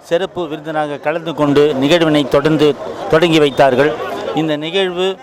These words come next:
இங்கு வரும் மக்களுக்கு திருக்குறளை நாள்தோறும் கேட்கின்ற வண்ணம் ஒலிப-, பொருளோடு ஒலிபரப்புகின்ற ஒரு செய்தியை நாம் இங்க,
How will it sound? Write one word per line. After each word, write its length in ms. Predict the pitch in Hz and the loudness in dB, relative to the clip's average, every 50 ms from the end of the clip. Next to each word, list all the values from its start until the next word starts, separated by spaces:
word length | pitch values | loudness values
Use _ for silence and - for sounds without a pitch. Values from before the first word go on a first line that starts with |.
| - - _ _ _ - - - 156 | -18 -20 _ _ _ -20 -12 -10 -10
இங்கு 200 | 170 160 165 160 | -6 -4 -4 0
வரும் 280 | 156 170 185 208 196 165 160 | 2 2 0 0 -2 -4 -6
மக்களுக்கு 520 | 156 - - - 190 185 156 - 180 175 180 170 - _ - | -6 -4 -6 -4 -4 -6 -8 -8 -8 -10 -10 -10 -10 _ -6
திருக்குறளை 500 | 180 202 196 - 185 180 180 170 170 170 170 175 - - - - - - 123 139 | -6 -6 -6 -6 -6 -4 -2 -2 -2 -4 -4 -10 -18 -20 -20 -20 -20 -8 -2 0
நாள்தோறும் 540 | 156 175 180 170 185 185 185 196 208 185 - | 2 2 2 0 -2 -2 -2 -4 -6 -10 -10
கேட்கின்ற 460 | - 180 185 180 - 175 165 156 160 151 151 | -8 -8 -8 -8 -12 -12 -10 -8 -6 -4 -4
வண்ணம் 340 | 160 165 165 170 170 170 170 - - - - - 139 | -4 -4 -4 -6 -6 -6 -10 -18 -20 -20 -10 -6 -4
ஒலிப-, 420 | 170 190 190 - 190 175 160 156 131 117 - - - - - - - - - - - | -4 -4 -4 -2 -2 -2 -2 -2 -6 -12 -18 -20 -20 -20 -20 -20 -20 -20 -20 -8 -2
பொருளோடு 500 | 160 190 208 214 214 208 214 214 214 214 196 185 | -2 0 0 2 2 2 2 2 0 -2 -2 -4
ஒலிபரப்புகின்ற 840 | 190 208 - - 190 175 165 160 175 160 170 170 151 156 160 156 151 147 | -6 -6 -8 -8 -8 -8 -8 -10 -10 -10 -10 -12 -10 -6 -4 -4 -4 -4
ஒரு 120 | 151 151 131 | -6 -8 -10
செய்தியை 380 | - 170 185 185 185 175 170 170 | -10 -12 -10 -10 -10 -10 -6 -6
நாம் 180 | 160 160 151 151 151 | -6 -6 -6 -8 -12
இங்க, 180 | 147 143 143 | -10 -4 -2